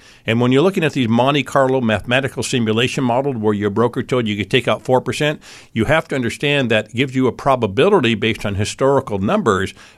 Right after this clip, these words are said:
but it isn't assurance you're not gonna run out of money. And secondly, it's based on high interest rates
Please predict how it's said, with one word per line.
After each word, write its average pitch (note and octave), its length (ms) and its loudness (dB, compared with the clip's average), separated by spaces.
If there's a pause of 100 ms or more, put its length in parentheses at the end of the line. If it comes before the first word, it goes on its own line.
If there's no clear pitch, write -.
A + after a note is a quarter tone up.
but A2+ 120 2
it B2+ 100 -2
isn't D3 260 0
assurance C#3+ 500 0
you're A#2 80 2
not A#2+ 180 2
gonna A2 160 0
run G#2+ 140 2
out G2+ 120 0
of G#2 60 2
money. B2 340 0 (240)
And G#2 140 0
secondly, D3 480 0
it's A2+ 100 -4
based C3 460 -2
on A#2+ 340 -2 (380)
high F3+ 260 2 (100)
interest F3+ 420 -2
rates A#2 400 -2